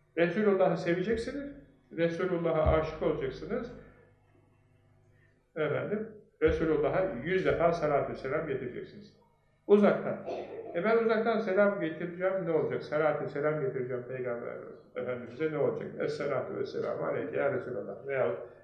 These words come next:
Allahümme salli ala seyyidina Muhammed diyeceğim, ne olacak? Peygamber Efendimiz ne olacağını söylüyor. Melekler bu salatü selamını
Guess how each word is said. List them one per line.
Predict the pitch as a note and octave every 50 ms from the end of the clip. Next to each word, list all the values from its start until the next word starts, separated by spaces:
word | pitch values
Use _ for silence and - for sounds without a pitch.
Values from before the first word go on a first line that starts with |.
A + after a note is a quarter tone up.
| - -
Allahümme | - F3+ F3 E3+ D3 C3 C3 B2 A#2+ A2+
salli | - - D#3 D3+ C3+ C3
ala | - - - -
seyyidina | - - D#3 D3 - - - D3 D#3+ D#3
Muhammed | D#3 D3+ D3+ D3+ D3+ D3 D3 D3
diyeceğim, | C3+ B2+ C3 C3 C3 C#3
ne | D3
olacak? | C#3+ B2+ - - - - - - - - - - _ _ _ - - - - - -
Peygamber | E3 E3+ F#3 F#3+ G3 G3+ G#3 A3+ A3+
Efendimiz | A#3 G#3 G3+ G3+ F3 D3 C#3 B2+ C#3
ne | D3+
olacağını | F3 G3 G3+ G3 F#3+ E3 D3 - -
söylüyor. | - - C#3 C#3 C3+ C3 B2 A#2+ G#2 - - - - - - - _ _ _ _ -
Melekler | C3+ D3 E3+ F#3 G3+ G3+ G3+ - G#3+ G#3 - - - -
bu | G3+
salatü | G#3 - E3+ E3 E3+ E3+ E3+ F3 E3+ E3+ E3 D3
selamını | - D#3 D#3 D#3 D#3+ D#3 D3+ D3+ D3+ D#3 F3+ A3+ C4 C#4+